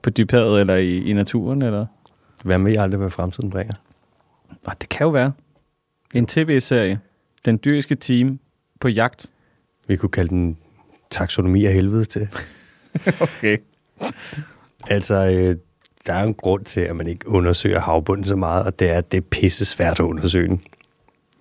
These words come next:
Speaker 2: Du kan ikke komme derned uden udstyr. Der er fucking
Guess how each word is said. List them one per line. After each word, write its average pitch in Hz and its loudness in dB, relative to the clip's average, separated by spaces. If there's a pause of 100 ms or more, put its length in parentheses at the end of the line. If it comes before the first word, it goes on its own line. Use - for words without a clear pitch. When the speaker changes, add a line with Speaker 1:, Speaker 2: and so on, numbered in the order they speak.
Speaker 2:
Du 90 4
kan 101 4
ikke 135 0
komme 101 2
derned 87 0
uden 98 2
udstyr. 95 -2 (540)
Der 92 2
er 90 -2 (120)
fucking 110 -4